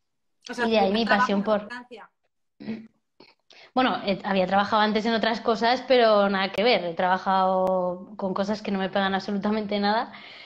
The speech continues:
Speaker 2: como, yo qué sé, vender pisos, por ejemplo, que no, <laughs>
Speaker 1: Ajá.
Speaker 2: no va conmigo. <laughs> Pero,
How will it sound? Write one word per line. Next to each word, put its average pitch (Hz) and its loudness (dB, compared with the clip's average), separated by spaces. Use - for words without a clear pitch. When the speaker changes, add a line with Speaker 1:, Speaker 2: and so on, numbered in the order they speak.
Speaker 2:
como, 208 -2
yo 190 0
qué 196 -2
sé, 202 -4
vender 185 0
pisos, 202 2
por 202 -4
ejemplo, 185 -2
que 175 -2
no, 170 -8
<laughs> 208 -2
Speaker 1:
Ajá. 285 0
Speaker 2:
no 277 4
va 240 2
conmigo. 240 -4
<laughs> 277 -2
Pero, 214 4